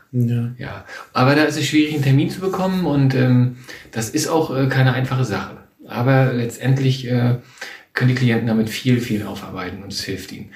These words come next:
Speaker 2: Das, was
Speaker 1: Mhm.
Speaker 2: wir nicht leisten können. Wir sind ja keine Psychiater oder
Speaker 1: Ja.
Speaker 2: Psychologen.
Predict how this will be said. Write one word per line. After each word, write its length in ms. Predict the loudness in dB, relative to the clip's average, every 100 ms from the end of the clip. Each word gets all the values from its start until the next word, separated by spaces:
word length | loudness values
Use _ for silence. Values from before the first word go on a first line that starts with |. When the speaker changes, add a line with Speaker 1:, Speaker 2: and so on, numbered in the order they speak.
| -8
Speaker 2:
Das, 120 | 0 4
was 80 | 6
Speaker 1:
Mhm. 60 |
Speaker 2:
wir 80 | 6
nicht 240 | 6 4 0
leisten 320 | -10 -10 -12
können. 260 | -12 -12 -16 -20 _ -12
Wir 80 | -8
sind 180 | -6
ja 60 | -6
keine 180 | -8 -10
Psychiater 460 | -12 -14 -14 -14 -14
oder 120 | -2
Speaker 1:
Ja. 60 |
Speaker 2:
Psychologen. 580 | 0 2 -2 -6 -12 -18